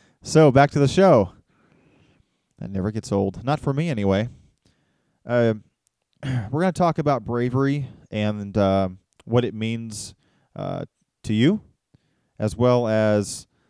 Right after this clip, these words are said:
fear. Fear is something that affects everybody in some way, shape, or form, and you s-, if you say that fear doesn't affect you, you're a fucking liar. Let's start off by looking first, though, at today's topic, which is bravery.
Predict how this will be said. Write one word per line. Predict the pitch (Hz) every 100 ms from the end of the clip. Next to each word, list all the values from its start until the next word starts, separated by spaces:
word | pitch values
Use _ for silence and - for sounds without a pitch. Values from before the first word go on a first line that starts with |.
| _ _
fear. | - 180 135 85 - - _ _ _ _ _ _ _
Fear | 147 165 151
is | -
something | 147 135 143 131
that | 120 120 117 107
affects | 151 123 -
everybody | 135 127 104 110 117
in | 113
some | 101 117
way, | 113
shape, | 107 131 117
or | 113
form, | - 120 139
and | 120 104
you |
s-, | 98 -
if | 107 -
you | 120
say | 117 123
that | 113 76
fear | 123 117
doesn't | 104 120 120
affect | 101 120 113 -
you, | 123
you're | 117 110 101
a |
fucking | 92 - 113 113
liar. | 110 139 107 - - _ _ _ _ _ _ _ _ _
Let's | -
start | - 185 170
off | 165 143
by | 156
looking | 135 143 143 120
first, | 147 139 -
though, | 120 117 117
at | - 113 110 _ _ _ _
today's | 120 120 117
topic, | - 120 113 98
which | 101
is | 101
bravery. | 90 - 104 104 - 69 76